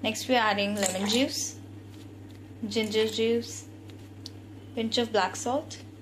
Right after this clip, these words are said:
Now add in khas syrup. Next, add in ice. Top it with some finely chopped fruits. We have took apple, pear, and pomegranate.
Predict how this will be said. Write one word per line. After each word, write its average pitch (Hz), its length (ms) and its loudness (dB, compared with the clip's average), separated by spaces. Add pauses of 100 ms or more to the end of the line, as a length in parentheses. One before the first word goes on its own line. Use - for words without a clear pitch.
(340)
Now 240 240 4
add 214 180 4
in 233 180 2
khas 202 340 -4
syrup. 196 340 -4 (2750)
Next, 220 220 4
add 208 220 8
in 202 140 6 (200)
ice. 202 600 2 (1200)
Top 233 240 6
it 262 120 6
with 262 180 8
some 262 260 8
finely 226 380 2
chopped 226 400 2
fruits. 240 420 0
We 214 120 0
have 196 320 2
took 208 400 -4
apple, 254 560 6 (360)
pear, 214 560 4
and 190 320 0
pomegranate. 185 840 -2